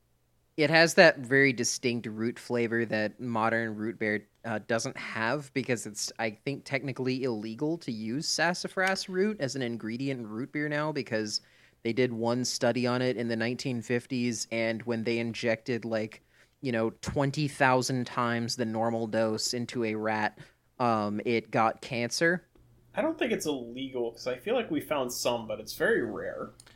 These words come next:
Speaker 2: Maybe it's
Speaker 1: Yeah,
Speaker 2: tightly
Speaker 1: it was,
Speaker 2: regulated. It's
Speaker 1: like,
Speaker 2: very
Speaker 1: it,
Speaker 2: rare.
Speaker 1: it, it was, it was,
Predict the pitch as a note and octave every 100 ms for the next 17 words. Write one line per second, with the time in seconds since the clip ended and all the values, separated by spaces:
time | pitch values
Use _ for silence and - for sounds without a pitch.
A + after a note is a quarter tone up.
0 | - C#3 F3 A#3 D3 - - - B3 A3+
1 | G#3 E3 G3+ E3 - F3+ A3+ F#3+ C#3+ D3
2 | F#2 - - _ F#3 F#3+ F3 G3 G#3 G3+
3 | D3+ - F3 F3+ F3